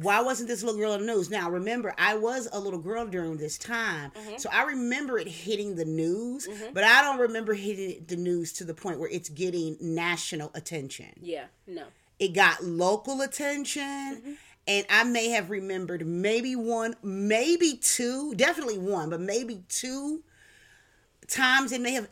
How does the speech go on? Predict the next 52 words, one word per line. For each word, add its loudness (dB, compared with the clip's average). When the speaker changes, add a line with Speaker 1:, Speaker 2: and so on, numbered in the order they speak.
Speaker 1:
aired 4
Speaker 2:
Mm-hmm. -6
Speaker 1:
on 4
the 4
news, 2
Speaker 2:
Mm-hmm. -12
Speaker 1:
but 2
still, -2
like -2
Speaker 2:
But -6
then -4
we -2
hear -4
about -6
JonBenet -10
Ma-, -10
Ramsey -8
every -10
year. -4
Speaker 1:
JonBenet 10
Ramsey's 4
on 2
Hulu, 0
Netflix. 2
Speaker 2:
Anywhere -4
you -8
go, 0
you 10
Speaker 1:
Anywhere 6
Speaker 2:
can 6
Speaker 1:
you 6
Speaker 2:
find 2
Speaker 1:
go. 10
Speaker 2:
something 8
Speaker 1:
That's 6
what 2
Speaker 2:
about 4
Speaker 1:
I'm 0
saying. 6
Speaker 2:
JonBenet. 4
Speaker 1:
I 10
mean, 6
her 4
parents 2
dead 8
at 0
this -2
point. -2
Well, 4
her -4
mom's 2
dead. -4